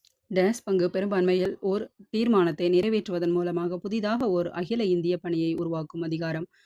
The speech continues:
மாநிலங்க-, மாநிலங்களவைக்கு உள்ளது. மூன்றில் இரண்டு, மூன்றில் இரண்டு. கீழ்க்கண்டவற்றினை பொறுத்துக. மாநிலங்கள், மாநிலங்களவையின் உறுப்பினர்களின் எண்ணிக்கை.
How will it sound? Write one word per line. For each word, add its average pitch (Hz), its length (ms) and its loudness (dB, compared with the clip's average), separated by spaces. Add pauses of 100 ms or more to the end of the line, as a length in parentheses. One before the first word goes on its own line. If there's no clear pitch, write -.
(240)
மாநிலங்க-, 202 640 2 (140)
மாநிலங்களவைக்கு 202 800 0
உள்ளது. 156 420 -2 (1080)
மூன்றில் 220 560 2
இரண்டு, 165 440 0 (140)
மூன்றில் 170 560 2
இரண்டு. 165 420 0 (3000)
கீழ்க்கண்டவற்றினை 190 680 0
பொறுத்துக. 165 360 -6 (100)
மாநிலங்கள், 170 520 0
மாநிலங்களவையின் 185 600 0
உறுப்பினர்களின் 160 580 -2
எண்ணிக்கை. 151 360 -4